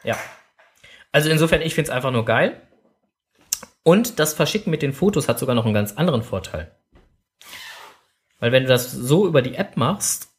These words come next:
ähm, oder halt auch über, über den, über das Mes-, Message Center auf der Seite jetzt generell selber, tauchen diese Bilder nicht in deiner Gallery auf und sind auch somit keine Spoilerbilder.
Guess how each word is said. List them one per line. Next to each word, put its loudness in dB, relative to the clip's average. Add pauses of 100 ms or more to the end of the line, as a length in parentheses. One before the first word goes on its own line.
(100)
ähm, 4
oder 4
halt 2
auch 0
über, 2
über 0
den, -8
über -4
das -2
Mes-, 0
Message 0
Center -2
auf -4
der 0
Seite 0
jetzt -8 (120)
generell 0
selber, 2 (600)
tauchen 2
diese 0
Bilder 0
nicht 4
in -2
deiner 2
Gallery 0
auf -4
und -6
sind -2
auch -4
somit -2
keine -2
Spoilerbilder. 2